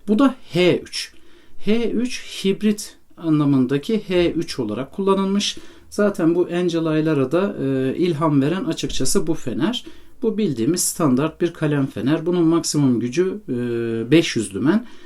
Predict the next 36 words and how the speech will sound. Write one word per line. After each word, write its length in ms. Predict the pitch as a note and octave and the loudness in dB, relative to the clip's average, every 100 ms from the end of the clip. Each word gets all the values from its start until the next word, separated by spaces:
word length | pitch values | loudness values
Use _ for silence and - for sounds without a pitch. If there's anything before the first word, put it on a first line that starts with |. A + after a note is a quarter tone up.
| - - - | -20 -18 -4
E, 300 | C3+ B2+ C#3 | 0 0 0
bunun 240 | G3 G3+ F#3 | 2 0 0
ucunda, 640 | D#3 D#3 E3 F#3+ F#3+ F3+ C#3+ | 0 2 2 2 0 0 0
e, 80 | C3 B2+ | 0 -2
Kre 320 | - F3+ B2+ | -2 2 2
led 160 | A2+ - | 0 -4
kullanılmış. 640 | - A2+ A2 G#2+ - - | -6 -4 -2 -2 -4 -2
Diğer 280 | D#3 D3 C#3+ | 0 0 -2
bütün, 220 | B2 D3 | 0 4
e, 560 | C#3 B2 B2+ B2 A2 C3 | 6 4 0 -2 -4 0
Rovivo'nun 420 | C#3+ C#3 C3+ B2+ | 2 4 4 4
ürünlerinde 560 | B2 B2 A#2+ C#3+ F3 | 2 0 0 0 -2
S 180 | E3 - | 0 -2
S 180 | D3+ D#3 | 0 0
D 60 | C#3 | 2
led 140 | B2+ | 0
kullanılıyor. 640 | - G#2+ G2 F#2 C3 G3+ G#3 - - - G3 | -4 -6 -2 0 0 0 -2 -6 -20 -6 2
Biri 240 | F#3+ F3 | 4 4
daha 260 | E3+ E3+ D#3 | 2 2 4
iyi 240 | D3+ F#3+ | 4 4
ya 160 | D#3+ C3+ | 2 2
da 60 | |
öbürü 300 | D3 D3+ C#3+ | 0 0 0
daha 200 | D3 C#3+ | 0 -2
kötü 280 | - B2 F#3+ | -4 -4 0
diyemem. 460 | F3+ A#2+ B2 A3 - - | 2 2 2 0 -2 -12
Tamamen 420 | E3+ - A#2 D3+ | -4 -2 2 0
tercih 360 | C#3+ C#3+ A2+ G#2 | 0 -4 -4 -4
meselesi 380 | F#2 - A#2+ F#3+ | -4 -2 -4 2
ama 220 | D3+ D3 | 4 4
artık 360 | G#2+ D3+ C3+ | 0 -2 -2
S 140 | B2+ B2+ | 2 0
S 160 | - | 0
D 60 | C3+ | -2
kullanıyorlar 600 | B2 G2+ G#2 G2+ A2 A2+ | -2 -2 0 0 0 0
nedense. 500 | B2 F#2 E2 D3+ | 0 0 -2 -2